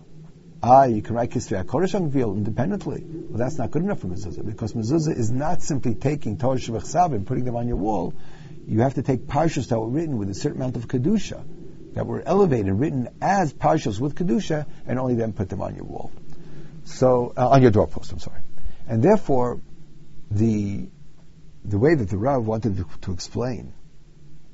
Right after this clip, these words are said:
the Shita of the Rambam is that the Rambam allows you to use Kisvei HaKodesh without any elevated Kedusha or Kedushas Mezuzah,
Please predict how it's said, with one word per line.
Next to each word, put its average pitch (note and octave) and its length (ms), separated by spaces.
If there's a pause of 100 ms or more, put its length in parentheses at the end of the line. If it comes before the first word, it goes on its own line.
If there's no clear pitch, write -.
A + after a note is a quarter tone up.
(260)
the G#2+ 80
Shita C#3 500
of F#2 200
the F#2 60
Rambam A2+ 640 (720)
is G#2 120
that G#2+ 140
the A2 80
Rambam B2+ 880 (280)
allows C#3 460
you C#3 80
to - 140
use C3 300
Kisvei B2+ 380
HaKodesh D#3+ 680 (640)
without D3+ 540
any C#3 400 (200)
elevated C3 540
Kedusha B2 500
or E2+ 80
Kedushas C#3+ 380
Mezuzah, F3 540